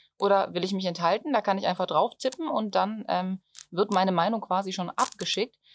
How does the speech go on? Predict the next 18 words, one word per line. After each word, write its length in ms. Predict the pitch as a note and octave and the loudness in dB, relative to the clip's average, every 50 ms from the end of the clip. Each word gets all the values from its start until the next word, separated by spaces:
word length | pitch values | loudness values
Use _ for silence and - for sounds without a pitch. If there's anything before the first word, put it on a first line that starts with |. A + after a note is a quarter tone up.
| - _ _ _ _ - | -20 _ _ _ _ 0
Ähm, 180 | G3 G3 G3+ F#3 | 0 0 2 2
die 80 | F#3+ | 2
Ergebnisse 460 | F#3+ F#3+ - G3+ A3+ C4+ D4+ C4+ D4 | 0 2 2 0 0 0 0 0 2
der 160 | B3+ C4 A#3+ - | 2 4 4 4
Abstimmung, 380 | A#3+ - - - A#3+ B3 A#3+ A3 | 4 2 0 0 0 2 2 2
die 80 | G#3 | 2
landen 280 | F#3 F#3+ G#3 A#3 - A#3 | 2 2 2 2 2 2
ja 100 | G#3+ G3 | 4 4
dann 200 | G3 G3 G3+ F#3 | 4 4 4 4
laut 160 | F#3 F#3 F3+ | 2 0 2
Ihrer 180 | F#3+ F3 F3 E3 | 0 0 2 2
Website 340 | F#3+ G3+ - - G#3+ G3+ | 2 2 2 0 0 0
jetzt 160 | G3+ G3 - - | -2 -2 -2 0
bei 100 | F3+ F3+ | 0 0
Medien 420 | F3 E3+ E3+ F3+ G3+ B3 B3 G#3+ | 0 -2 -2 -2 -2 -2 0 0
und 160 | - F#3+ F#3 | 0 0 0
der 80 | F#3 F3+ | -2 -4
Politik. 800 | - - - E3 D#3+ E3 - - - - G#3 C#4 - - - | -2 -4 -6 -6 -6 -8 -8 -6 -4 -4 -4 -4 -4 -6 -12